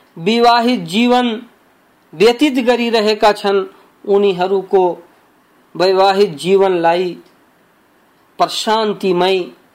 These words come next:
र आनन्दमय बनाइदियो। र हामी सबैलाई, अर्थात् महिला पुरुष सबैलाई,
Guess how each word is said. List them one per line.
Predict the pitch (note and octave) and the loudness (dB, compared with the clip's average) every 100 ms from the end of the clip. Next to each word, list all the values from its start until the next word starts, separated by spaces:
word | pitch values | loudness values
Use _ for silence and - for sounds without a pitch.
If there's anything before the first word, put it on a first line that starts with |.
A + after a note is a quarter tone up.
| _ | _
र | D#3 | -2
आनन्दमय | F#3 - E3+ E3+ F#3+ E3+ D3+ F3+ F3+ - _ | 0 0 -2 -2 -4 -4 -4 -2 -4 -6 _
बनाइदियो। | D#3+ F3 E3 D#3+ D#3 D#3+ D3+ - _ _ _ _ _ | -4 -2 -2 -2 0 0 -2 -6 _ _ _ _ _
र | - | 0
हामी | B3+ B3+ C4+ C4+ | 2 2 0 -2
सबैलाई, | B3 B3+ A#3+ C4 C4+ C4 C4 C4 B3 - _ _ _ _ _ _ _ - | -2 0 0 0 2 2 2 -2 -4 -10 _ _ _ _ _ _ _ -2
अर्थात् | G#3+ - B3+ B3 A#3+ - _ _ _ _ _ - | -2 0 2 2 0 -6 _ _ _ _ _ -4
महिला | G#3+ A#3+ B3 A3+ | 0 2 2 2
पुरुष | B3 A#3+ A#3+ G#3+ | 2 2 2 0
सबैलाई, | - A#3+ A3 A#3 A#3 G#3+ A3 G#3+ | -2 -2 0 0 2 0 0 -4